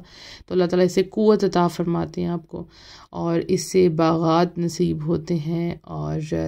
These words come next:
दरियाए नसीब होते हैं, अल्हम्दुलिल्लाह, gardens and rivers, अल्हम्दुलिल्लाह।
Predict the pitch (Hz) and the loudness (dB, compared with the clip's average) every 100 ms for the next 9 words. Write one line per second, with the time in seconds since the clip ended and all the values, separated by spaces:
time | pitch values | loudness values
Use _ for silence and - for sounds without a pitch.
0 | 151 160 160 160 160 170 185 180 175 170 | -4 -2 0 0 0 2 2 2 0 -2
1 | - 170 160 170 160 175 170 170 170 170 | 0 -2 0 -2 -2 -2 -2 0 2 0
2 | 170 160 170 160 170 175 185 180 170 170 | 0 0 -2 0 0 2 2 2 2 0
3 | 165 180 190 180 170 175 156 185 180 175 | 0 2 2 0 -2 -8 -8 -4 -2 0
4 | 170 170 | 0 -2